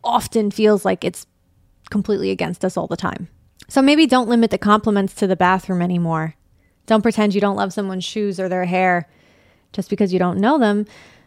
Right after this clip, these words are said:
You can put a smile on her face without being a creepy dude telling her to smile. 'Cause women know how to make other women smile organically, baby. <laughs>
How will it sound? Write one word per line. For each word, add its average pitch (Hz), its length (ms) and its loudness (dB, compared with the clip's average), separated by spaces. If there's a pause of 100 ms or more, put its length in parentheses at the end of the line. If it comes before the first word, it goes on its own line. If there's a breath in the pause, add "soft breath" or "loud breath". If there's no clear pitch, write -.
(300 soft breath)
You 247 180 4
can 370 100 2
put 302 120 4
a 240 40 2
smile 208 320 4
on 202 120 2
her 202 120 0
face 202 280 -2
without 277 280 2
being 233 180 0
a 214 60 -4
creepy 208 280 -2
dude 202 180 -4
telling 196 260 0
her 196 80 -4
to 190 80 -6
smile. 185 440 -4 (420)
'Cause 226 180 -2
women 311 240 2
know 302 100 2
how 294 100 6
to 277 60 0
make 262 220 0
other 277 160 6
women 262 260 6
smile 247 420 2
organically, 247 760 4
baby. 214 680 4
<laughs> - 60 -14